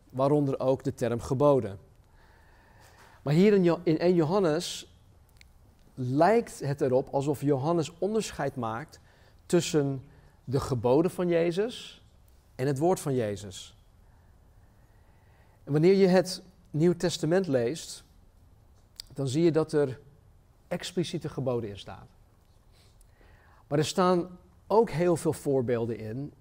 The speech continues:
die niet per se geboden zijn. Bijvoorbeeld in, ehm, in één Timotheüs twee vers vier.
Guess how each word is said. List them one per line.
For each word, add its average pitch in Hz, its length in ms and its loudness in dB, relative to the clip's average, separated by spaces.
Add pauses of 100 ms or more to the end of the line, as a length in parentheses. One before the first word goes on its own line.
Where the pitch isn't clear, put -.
(100)
die 143 140 -2
niet 170 340 -4
per 160 180 -2
se 143 240 -2
geboden 139 440 0
zijn. 95 360 -12 (3000)
Bijvoorbeeld 151 440 0
in, 143 220 -2
ehm, 127 340 -2 (280)
in 127 140 -6
één 160 160 0
Timotheüs 147 460 -2
twee 139 220 -4
vers 127 160 -14
vier. 98 340 -10